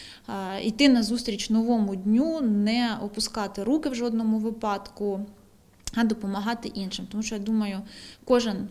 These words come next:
про себе всередині може зізнатись, що ніхто з нас не був готовий до повномасштабної війни. Ми переживаємо всі це вперше,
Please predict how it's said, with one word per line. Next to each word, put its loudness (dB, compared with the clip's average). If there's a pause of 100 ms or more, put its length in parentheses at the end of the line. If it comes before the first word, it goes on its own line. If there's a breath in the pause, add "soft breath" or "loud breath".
про -4
себе -2
всередині -4
може -4
зізнатись, -4
що -6
ніхто -4
з -2
нас -4
не -4
був -2
готовий -4
до -4
повномасштабної -8
війни. 0
Ми 0
переживаємо -6
всі -8
це -12
вперше, -4